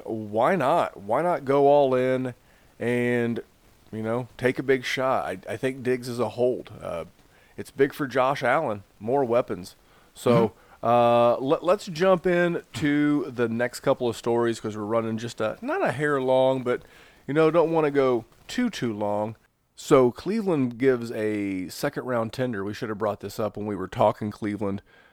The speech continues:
Speaker 1: just a few minutes ago, but Cleveland also put a second round tender on Kareem Hunt. Again, he's one of those magical weapons for Baker.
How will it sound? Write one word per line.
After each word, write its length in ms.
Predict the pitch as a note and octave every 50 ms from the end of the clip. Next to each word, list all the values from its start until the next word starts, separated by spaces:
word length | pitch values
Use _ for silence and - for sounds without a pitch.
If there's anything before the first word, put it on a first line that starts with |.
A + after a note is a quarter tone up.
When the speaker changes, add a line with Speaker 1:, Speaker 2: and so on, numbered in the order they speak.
| _ _
Speaker 1:
just 240 | - - A#2+ A2+ - B2
a 40 |
few 220 | G#2+ - - A#2 A2
minutes 320 | G#2 G#2+ A2+ A#2+ A2+ - A2
ago, 300 | F#2+ F#2+ G2 F#2+ G2 F#2+
but 220 | F2+ G#2 F#2 -
Cleveland 380 | - - E3 F#3+ E3+ E3 D3+ -
also 360 | - A#2+ B2 B2+ - C3 B2
put 180 | A2+ - B2+ G2+
a 100 | E2 G2+
second 320 | - - B2 - - A2
round 260 | G#2+ A#2 A2+ G#2+ G#2+
tender 420 | - - A#2+ A2 A2 G#2+ A2 G#2+ -
on 340 | A2+ G#2+ G#2+ A2 A2+ A#2 A2
Kareem 480 | - - - A2+ A2+ A2+ A2+ A2 G2+
Hunt. 340 | F2+ G#2 G#2+ G#2+ G#2 G2+ - _ _ _ - - - _ _ _ -
Again, 340 | G#2+ G#2+ A2 A#2+ A#2 A2+
he's 160 | A2 A2+ A2+ G#2+
one 140 | A2+ A#2
of 60 | A#2 A2
those 200 | A2 G#2 G2+ G#2
magical 580 | G2+ G2+ G#2 G#2+ G#2+ G#2 A#2 - - A2 G#2
weapons 480 | G2 G#2+ G#2+ - - A2 G#2 G#2 G2+ - -
for 340 | - - - A#2 A2 A2+ A2+
Baker. 580 | G2+ A2 A2+ G#2 G2+ G#2 - - G2+ F#2+ G#2